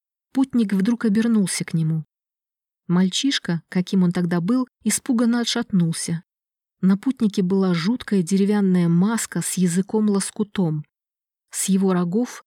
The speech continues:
почему-то свисали нити паутины, а на пальцах, впившихся в его плечо, оказались жуткие птичьи когти. «Заблудился, юный наследник?»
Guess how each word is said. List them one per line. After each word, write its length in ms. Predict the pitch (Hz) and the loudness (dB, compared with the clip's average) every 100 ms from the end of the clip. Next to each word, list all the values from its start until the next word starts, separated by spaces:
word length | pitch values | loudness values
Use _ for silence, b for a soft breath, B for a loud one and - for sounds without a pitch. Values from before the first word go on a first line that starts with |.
| _ | _
почему-то 480 | 185 - 208 220 214 | -4 0 2 2 -2
свисали 600 | - 190 190 - 233 233 | -2 -2 -2 -2 0 2
нити 360 | 226 214 208 202 | 4 4 2 -2
паутины, 800 | - 220 220 - 175 160 156 - _ _ _ _ - | -2 -2 -2 -2 0 0 -2 -4 _ _ _ _ 0
а 80 | |
на 160 | 180 175 | 2 2
пальцах, 760 | - 220 233 202 - 165 - - | -2 -2 0 0 -2 -6 -8 -20
впившихся 840 | - - 220 214 - 180 - - 165 | -20 -6 -2 0 -2 -4 -6 -6 -4
в 40 | |
его 340 | 165 190 175 | 0 0 0
плечо, 460 | 165 175 175 - 254 - - | -2 -4 -4 -4 -6 -6 -12
оказались 640 | - 175 170 214 226 - | -4 -2 0 0 -2 -4
жуткие 540 | 175 160 180 - - 180 | -4 -2 -4 -4 -8 -8
птичьи 460 | - 175 - 180 | -6 -6 -4 -4
когти. 480 | - 160 - - 160 _ _ _ _ _ _ _ _ _ _ _ _ _ _ - | -4 -6 -6 -8 -10 _ _ _ _ _ _ _ _ _ _ _ _ _ _ -4
«Заблудился, 1120 | 160 160 160 165 143 180 262 - - 180 147 _ | -2 0 0 -2 0 0 0 -4 -4 -4 -4 _
юный 420 | 185 185 175 165 | 0 2 4 2
наследник?» 880 | 170 175 - - 170 151 156 151 - | 2 2 0 -2 -2 0 -2 -4 -10